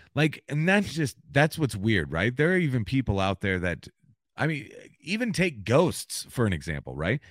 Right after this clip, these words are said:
There are tons of people out there, and trust me, I've met them, that will be so dismissive of ghosts, aliens, Bigfoot, whatever. However,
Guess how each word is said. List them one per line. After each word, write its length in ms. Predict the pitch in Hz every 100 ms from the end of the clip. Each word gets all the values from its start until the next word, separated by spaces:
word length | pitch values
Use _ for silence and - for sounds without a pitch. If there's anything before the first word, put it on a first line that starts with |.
| - _ - _
There 300 | 110 160 214
are 140 | 180 113
tons 400 | - 160 214 185
of 100 | 151
people 360 | 160 180 143 110
out 200 | 95 -
there, 200 | 90 139
and 100 | 135
trust 280 | 143 151 156
me, 120 | 120
I've 140 | 104
met 320 | 101 123 170
them, 300 | - 87 120 - _ _ _ _ _ _ _ _
that 420 | - 135 131 90 -
will 240 | 127 139
be 160 | 113 110
so 380 | - - 151
dismissive 880 | 175 165 - 151 156 - 82 65 - _ _ _ _ _
of 240 | 92 82 78
ghosts, 680 | 113 120 113 - - - _ 107
aliens, 540 | 120 117 117 107 101
Bigfoot, 540 | - 113 104 - 110 98
whatever. 600 | 82 120 120 95 90 -
However, 560 | - 120 180 202 165